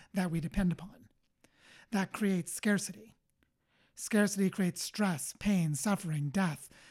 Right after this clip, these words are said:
conflict, xenophobia, intertribal competition, war, violence. All these things that we're seeing around us,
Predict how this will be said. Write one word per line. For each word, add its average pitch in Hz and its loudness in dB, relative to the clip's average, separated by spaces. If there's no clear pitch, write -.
conflict, 202 0
xenophobia, 190 6
intertribal 185 4
competition, 175 -2
war, 160 -2
violence. 185 -4
All 196 4
these 214 2
things 220 2
that 180 2
we're 175 2
seeing 233 2
around 190 2
us, 160 -4